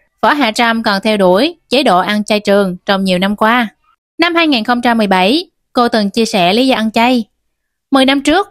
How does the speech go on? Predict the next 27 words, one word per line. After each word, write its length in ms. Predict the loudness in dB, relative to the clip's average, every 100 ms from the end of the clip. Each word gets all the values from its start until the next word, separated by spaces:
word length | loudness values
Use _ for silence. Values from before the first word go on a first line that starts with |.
| -2
bố 140 | 0
tôi 200 | 2 2
là 120 | 2
người 240 | 0 0 2
đã 120 | 0
khởi 220 | 0 0
xướng 300 | 2 0 0
việc 100 | 0
ăn 200 | -2 -2
chay. 280 | 0 0 -2 -6 _ _ _ -2
Lúc 220 | 0 0 0
mới 140 | 0
bắt 180 | 0 0
đầu, 300 | 0 0 -2 _
tôi 100 | -2
ăn 220 | 2 0 0
cũng 180 | -2 0
gặp 220 | -2 -2
nhiều 140 | -2
khó 140 | -2 -2
khăn, 320 | -2 -2 -4 -8 _ _ _
vì 140 | -2 0
ăn 220 | 0 0
chay 220 | 0 0
rất 160 | 0 -2
nhanh 180 | -2 2
đói. 360 | 2 2 0